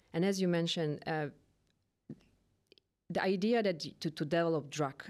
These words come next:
for cancer, I think that you, Angelica, agree with me, it's never gonna be only about one drug. So basically, viruses already combine several different mechanisms within one product. So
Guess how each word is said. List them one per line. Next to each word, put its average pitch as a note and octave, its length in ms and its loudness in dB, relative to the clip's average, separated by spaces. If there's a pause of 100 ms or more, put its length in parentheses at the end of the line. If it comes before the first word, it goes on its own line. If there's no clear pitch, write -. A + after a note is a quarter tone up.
(160)
for - 160 -8
cancer, D3+ 600 -2
I D3+ 160 0
think F3+ 480 2
that C#3 220 0
you, C#3+ 140 -2
Angelica, C#3+ 400 -2
agree C#3+ 220 0
with D3 160 0
me, C3 200 -2 (760)
it's F3 180 -2
never F#3+ 340 4
gonna E3 260 2
be C#3 300 0
only C#3+ 260 2
about B2+ 340 -4
one C#3 340 -2
drug. E3+ 400 -2 (440)
So E3 220 2
basically, E3 840 0
viruses G3+ 580 0
already G3+ 300 2
combine D3 600 0 (100)
several G3+ 560 2
different D3+ 420 -2
mechanisms C#3+ 640 -2
within C#3+ 560 0 (640)
one C#3 380 -2
product. - 680 -6
So B2+ 400 0